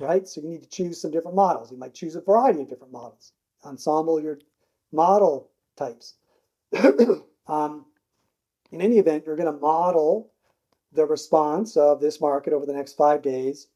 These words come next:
on whatever, you know, the, the past return was. The past return was very low.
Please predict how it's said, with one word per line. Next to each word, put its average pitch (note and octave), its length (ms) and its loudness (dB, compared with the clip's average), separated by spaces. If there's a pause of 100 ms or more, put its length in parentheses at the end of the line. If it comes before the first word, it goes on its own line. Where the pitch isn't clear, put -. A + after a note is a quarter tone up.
(360)
on D3+ 640 0 (1040)
whatever, D#3+ 800 2 (680)
you D#3+ 100 -8
know, C#3 180 -2 (140)
the, E3 160 -10 (100)
the D3+ 180 -6 (100)
past D#3 560 -2
return D3+ 420 -4
was. A2+ 260 -10 (320)
The - 60 -20
past F3 300 2
return F#3 200 -2
was D#3 140 -4
very F#3 340 6
low. F#3+ 520 4